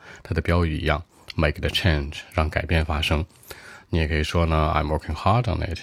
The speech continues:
you know, just make the change，都是一样的。那我的目标特别简单啊，简单，simple target。目标有很多种，有goal，有target，有ambition。那这里面你可以去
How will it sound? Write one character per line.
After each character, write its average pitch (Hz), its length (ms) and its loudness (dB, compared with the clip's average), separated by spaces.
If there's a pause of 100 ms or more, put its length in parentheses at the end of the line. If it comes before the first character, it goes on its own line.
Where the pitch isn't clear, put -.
you 78 80 -2
know, 76 260 0
just - 260 -4
make 73 200 -4
the 76 120 -4
change， 80 520 -2 (220)
都 80 100 0
是 80 140 -4
一 - 20 -4
样 87 260 -4
的。 - 140 -6 (720)
那 113 80 6
我 90 100 6
的 76 60 0
目 87 160 2
标 92 180 4
特 98 140 0
别 78 100 2
简 - 240 -2
单 76 140 -2
啊， 76 260 -8
简 76 180 -2
单， 98 220 4 (640)
simple 95 440 2
target。 - 440 -4 (280)
目 135 140 4
标 123 160 8
有 135 60 6
很 78 160 0
多 85 120 4
种， 110 160 2 (300)
有 76 160 -2
goal， 80 560 0 (300)
有 78 140 0
target， - 460 -4 (720)
有 82 120 2
ambition。 82 560 0 (340)
那 80 180 2
这 92 140 2
里 82 140 2
面 73 220 -2
你 76 100 -2
可 - 140 -4
以 78 100 0
去 80 320 -4